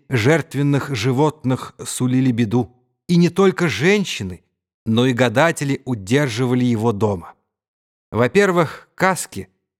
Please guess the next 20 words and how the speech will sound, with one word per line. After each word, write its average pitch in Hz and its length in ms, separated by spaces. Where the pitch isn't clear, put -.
одному 120 380
из 127 220
участников 131 720
заговора, 147 680
подошёл 139 440
какой-то 175 400
человек 147 640
и, 127 340
взяв 117 480
его 117 200
за 160 220
руку, 165 240
промолвил: 117 680
«Ты, 127 220
Каска, 160 540
скрыл 147 400
от - 260
нас 135 240
свою 131 300
тайну, 131 500